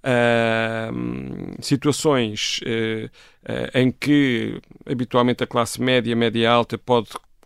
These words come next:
concorrer, pode fazer os investimentos e depois concorrer, eh, eh, ao fundo ambiental para, eh, investimentos que, que eram, não sei se continuarão a ser ou não,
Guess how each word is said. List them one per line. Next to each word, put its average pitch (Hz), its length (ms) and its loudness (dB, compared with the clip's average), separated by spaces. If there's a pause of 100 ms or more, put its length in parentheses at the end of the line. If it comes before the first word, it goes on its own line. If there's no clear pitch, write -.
(320)
concorrer, 143 640 4
pode - 260 0
fazer 131 220 2
os 123 100 0
investimentos 123 500 0
e - 20 -6
depois - 240 -6
concorrer, 120 520 -2 (460)
eh, 113 240 -2
eh, 110 720 0
ao 110 380 2
fundo 127 280 2
ambiental 113 580 2
para, 110 480 0 (340)
eh, 110 720 -4
investimentos 117 680 -2
que, 107 760 -8
que 117 160 -4
eram, 107 420 0 (600)
não 101 120 -8
sei 107 240 -2
se - 280 -10
continuarão 110 460 0
a 107 40 0
ser 120 200 2
ou 117 80 6
não, 117 260 4